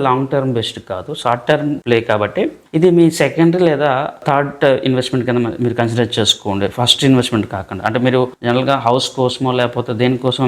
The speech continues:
మీరు మమ్మల్ని కాంటాక్ట్ అవ్వడం కన్నా already మీకు హౌస్ ఉంది, డిఫరెంట్ కమర్షియల్ లేకపోతే ల్యాండ్లో ఇన్వెస్ట్‌మెంట్ చేయాలనుకున్నప్పుడు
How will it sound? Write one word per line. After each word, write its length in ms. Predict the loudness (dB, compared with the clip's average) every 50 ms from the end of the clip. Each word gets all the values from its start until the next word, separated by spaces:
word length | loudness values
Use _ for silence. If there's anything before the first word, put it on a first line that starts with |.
| 2 2
మీరు 120 | 2 2 2
మమ్మల్ని 240 | 2 2 2 0 0
కాంటాక్ట్ 340 | -2 -4 -4 -4 -8 -8 -6 -4 -4
అవ్వడం 280 | -2 0 0 0 0 0 0
కన్నా 240 | -2 -4 -4 -6 -6 -6 -6 -8 -8 -10 _ _ _ _ -2 0
already 240 | 2 2 2 2 2
మీకు 160 | 0 0 0 0 0
హౌస్ 200 | 0 -2 -2 -2 -2 0
ఉంది, 180 | 0 -2 -2 -2 -2 -2 -2
డిఫరెంట్ 340 | 0 0 0 0 0 2 2 2 2 2 2 0 -4 -10 -18 _ _ _ -4 0
కమర్షియల్ 380 | 0 0 0 -2 -2 -2 -2 0 0
లేకపోతే 240 | 0 0 0 0 0 0 2
ల్యాండ్లో 380 | 2 0 0 0 0 0 0 0 0 0
ఇన్వెస్ట్‌మెంట్ 360 | 0 -2 -2 -2 -2 -4 -2 -2
చేయాలనుకున్నప్పుడు 760 | -2 -2 0 0 -2 -4 -4 -6 -6 -6 -6 -6 -6 -6